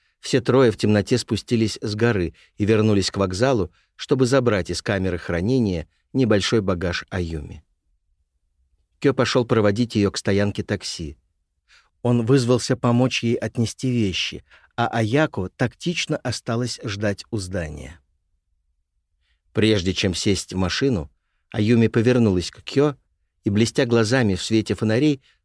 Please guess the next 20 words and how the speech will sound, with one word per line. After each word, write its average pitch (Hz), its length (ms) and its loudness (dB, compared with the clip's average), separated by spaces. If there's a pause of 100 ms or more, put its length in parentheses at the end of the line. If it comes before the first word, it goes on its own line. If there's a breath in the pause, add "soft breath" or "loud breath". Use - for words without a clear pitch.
быстро 131 480 -2
проговорила: 104 720 -2 (1300)
«Кё, 107 260 0 (280)
мне 120 160 0
твоя 117 300 2
бабушка 131 500 -2
очень 131 280 -2
понравилась». 90 720 -6 (1000)
Юноша 101 420 -2
почесал - 460 -2
в 87 60 -8
затылке, 92 560 -4 (420)
переступил 110 580 0
с - 100 -8
ноги 98 240 -2
на 92 180 -2
ногу. 73 320 -12 (1160 soft breath)
«Осталось 143 440 0
уже 147 180 2
недолго, 113 540 0